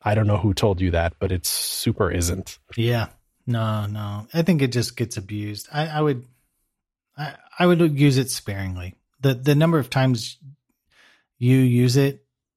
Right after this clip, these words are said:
Speaker 2: should be, I don't know, pretty low. So
Speaker 1: Think of the
Speaker 2: I can't
Speaker 1: U X.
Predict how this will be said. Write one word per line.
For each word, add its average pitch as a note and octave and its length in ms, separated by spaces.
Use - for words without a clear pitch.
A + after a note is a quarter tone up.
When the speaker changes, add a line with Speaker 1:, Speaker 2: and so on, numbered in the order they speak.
Speaker 2:
should G#2 260
be, G#2 460
I G#2 100
don't F2 100
know, F2 140
pretty G2 260
low. F2+ 320
So E2+ 160
Speaker 1:
Think D#3 160
of D#3+ 80
the E3 60
Speaker 2:
I D#3+ 40
can't E3 140
Speaker 1:
U E3+ 60
X. - 540